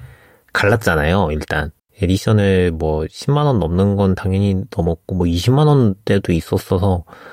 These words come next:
사실 그걸로 간을 본 거는, 간을 본 것 같아요. 간을 보면서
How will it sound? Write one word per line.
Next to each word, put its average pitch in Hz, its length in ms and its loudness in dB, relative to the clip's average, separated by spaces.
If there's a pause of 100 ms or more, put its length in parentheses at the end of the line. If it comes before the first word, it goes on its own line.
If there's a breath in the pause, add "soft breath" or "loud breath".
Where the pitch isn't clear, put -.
(240 loud breath)
사실 120 240 0
그걸로 135 580 2
간을 117 340 0
본 104 200 0
거는, 123 440 0 (440)
간을 123 260 2
본 107 160 2
것 143 100 0
같아요. 95 440 -2
간을 98 240 0
보면서 90 600 0